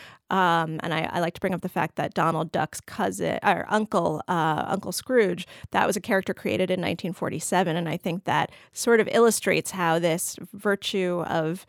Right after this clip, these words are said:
of thrift and frugality became kind of demonized, became a cartoon character, um, that, that was easy to make fun of rather than, um, an admirable, it was no longer an admirable trait to save money.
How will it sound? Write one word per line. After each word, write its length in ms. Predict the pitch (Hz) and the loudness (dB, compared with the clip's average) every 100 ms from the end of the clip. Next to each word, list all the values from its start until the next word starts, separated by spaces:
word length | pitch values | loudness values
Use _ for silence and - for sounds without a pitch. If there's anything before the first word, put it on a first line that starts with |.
| - - - | -20 -20 -8
of 260 | - 190 170 | -2 0 -2
thrift 540 | - - 247 226 - | -4 4 6 6 2
and 140 | 190 196 | -4 -2
frugality 680 | 202 196 196 196 185 170 | 0 8 8 8 6 0
became 720 | 165 185 - 202 180 175 175 170 | 0 -2 -2 -4 -2 -2 -2 -6
kind 200 | - 226 | -2 0
of 80 | 196 | 0
demonized, 600 | 190 196 175 98 - - | -2 -2 -2 -4 -6 -8
became 260 | 180 196 | -4 -4
a 40 | 160 | -4
cartoon 560 | - 170 - 202 196 | -2 -4 -2 -2 -2
character, 680 | 196 202 - - 170 - 123 - - - _ | -4 -4 -4 -4 -2 0 -2 -6 -18 -20 _
um, 420 | - 147 - - | -4 -4 -4 -6
that, 340 | 190 113 127 - _ | -2 0 0 -4 _
that 120 | - | -6
was 120 | - 226 | -6 -4
easy 180 | 208 | -4
to 60 | 190 | -2
make 160 | 180 - | -4 -4
fun 300 | - 185 175 | 0 0 2
of 260 | - - | -2 -2
rather 340 | - 139 156 156 | -2 0 0 0
than, 480 | 147 139 147 156 - _ | 0 0 -2 -4 -6 _
um, 600 | 147 151 147 147 151 147 - | -4 -2 -2 -2 -2 -4 -4
an 100 | 190 | -4
admirable, 760 | 175 156 160 160 156 147 135 151 233 | -2 -2 0 -2 -2 0 0 0 -4
it 60 | 196 | -6
was 140 | 170 | -2
no 140 | 196 160 | 0 0
longer 200 | 151 147 | 0 -2
an 80 | |
admirable 540 | - 151 147 143 147 - | -4 -4 -2 -2 -2 -6
trait 340 | - - - | -6 -6 -8
to 100 | - | -10
save 240 | 185 - - | -10 -8 -6
money. 340 | - - - | -6 -6 -8